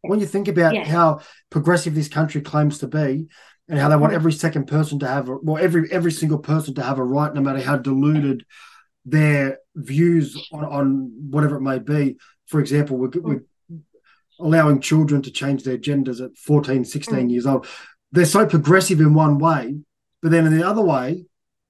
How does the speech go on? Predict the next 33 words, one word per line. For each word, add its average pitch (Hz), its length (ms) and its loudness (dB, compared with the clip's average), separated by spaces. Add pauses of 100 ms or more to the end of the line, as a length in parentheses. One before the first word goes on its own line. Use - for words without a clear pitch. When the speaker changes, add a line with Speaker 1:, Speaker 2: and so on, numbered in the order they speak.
(680)
Speaker 1:
on 165 100 0
the 180 120 4
other 202 180 2
end 151 140 2
of 135 120 -4
it, 147 120 -4 (320)
with 160 180 -6
what 151 180 0
you're 147 200 4
speaking 151 360 0
about 135 240 -2
now, 156 260 -4
they're, 143 200 -2
they're 143 240 0
prepared 156 500 -4
to 143 80 -6
let 139 140 -2
a 127 60 -4
child 139 400 -4
just 120 160 -12 (260)
die. 143 280 -2
Well, 135 80 0
it - 20 4
doesn't 143 240 4
need 165 160 4
to 135 80 -6
die. 147 320 -2
It - 720 -20
doesn't 165 160 4
have - 180 0
to 147 80 -8
die. 110 320 -6
Speaker 2:
Yeah. - 60 -20